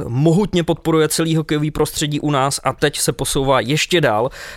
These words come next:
Kaufland se rozhodl rozdat ceny v hodnotě deseti milionů korun do mládežnického hokeje v rámci akce Puky pomáhají. Od třináctého září do dvacátého čtvrtého října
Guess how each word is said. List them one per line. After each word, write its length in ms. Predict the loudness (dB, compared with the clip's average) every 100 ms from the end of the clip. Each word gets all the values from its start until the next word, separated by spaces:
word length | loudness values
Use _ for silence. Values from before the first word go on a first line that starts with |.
| 2
Kaufland 520 | 4 4 4 2 2
se 160 | 0 0
rozhodl 420 | 2 2 2 0
rozdat 460 | 2 2 4 2 0
ceny 280 | 0 0 2
v 40 |
hodnotě 320 | 2 0 0
deseti 360 | 0 0 -2 -2
milionů 400 | 0 0 0 0
korun 420 | 0 0 0 -4 -8 -12 -4
do 200 | 2 4
mládežnického 840 | 4 2 2 0 -2 -4 -2 0
hokeje 440 | 0 -2 -2 -2 -4 -12 -2
v 80 | 2
rámci 340 | 2 2 0
akce 460 | -2 -2 -2 -2 -2 -6
Puky 440 | -2 -2 0 -2 -4 _ _
pomáhají. 640 | 2 4 4 2 -2 -6 -12 -18 -20 -8 0
Od 240 | 0 2 0
třináctého 500 | 2 2 2 2 2
září 320 | 4 2 2
do 100 | 0
dvacátého 640 | 0 0 0 -2 0 0
čtvrtého 520 | -2 -2 -4 -2 0 0
října 420 | 0 -4 -4